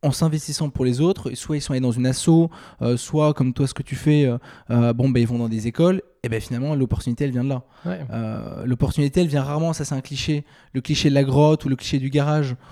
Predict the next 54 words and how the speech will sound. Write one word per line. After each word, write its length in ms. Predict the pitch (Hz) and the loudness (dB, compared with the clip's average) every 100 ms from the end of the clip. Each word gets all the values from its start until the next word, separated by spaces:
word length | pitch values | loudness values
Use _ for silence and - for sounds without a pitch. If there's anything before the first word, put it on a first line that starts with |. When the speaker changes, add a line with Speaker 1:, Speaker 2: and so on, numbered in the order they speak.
| - | -2
Speaker 1:
où 60 | 127 | -2
tu 140 | 113 | 4
vas 80 | 143 | 4
avoir, 320 | 139 156 151 | 6 6 6
euh, 100 | 139 | 4
Speaker 2:
<laughs> 60 | 131 | 2
Speaker 1:
l'idée 220 | 143 160 | 2 0
qui 100 | - | 2
va 120 | 143 | 0
tout 140 | 135 147 | 0 -2
changer, 500 | - 147 143 156 156 | 2 4 4 4 4
euh, 80 | 127 | 4
quand 140 | 135 | 0
t'es 120 | 135 | -4
tout 140 | 123 143 | -4 -6
seul, 400 | - 156 151 127 | 0 2 2 0
euh, 100 | 123 - - - | -4 -8 -10 -6
au 60 | |
fond 140 | 127 156 | -2 -2
de 60 | |
chez 140 | - 139 | 0 0
toi. 260 | 160 170 - - - | 2 0 -2 -18 -8
Souvent 240 | 156 165 | 2 4
l'idée 220 | 165 147 | 4 4
elle 60 | 151 | 4
vient 140 | 139 | 2
quand 100 | 131 | 2
même 80 | 135 | 0
plus 140 | - | 0
souvent 200 | 151 151 | -2 0
en 40 | 147 | 0
parlant 240 | 143 135 | 0 0
aux 140 | 131 131 | 2 0
autres, 280 | 151 - - - | -2 -4 -16 -8
en 80 | 123 | -2
Speaker 2:
Ouais. 40 | |
Speaker 1:
donnant 260 | 131 151 175 | 2 4 4
du 120 | 160 | 2
temps 180 | - 156 | 0 0
aux 140 | 139 | 0
autres, 260 | 143 170 - - - _ | 0 -2 -6 -18 -20 _
c'est 140 | - | 2
en 100 | 139 | 4
donnant 300 | 135 160 170 | 6 8 8
aussi 200 | 165 - | 4 -2
qu'on 140 | - 139 | -6 -4
reçoit, 400 | 135 - 160 170 | -4 0 0 0
donc, 240 | 135 127 | -2 -4
euh, 140 | 127 123 | -4 -6
c'est 120 | - | -6
cette 160 | 143 - | -8 -6
philosophie 460 | 147 139 135 - | -4 -4 -4 -6
là 160 | 143 147 | -6 -6
qui, 240 | - 131 | -8 -14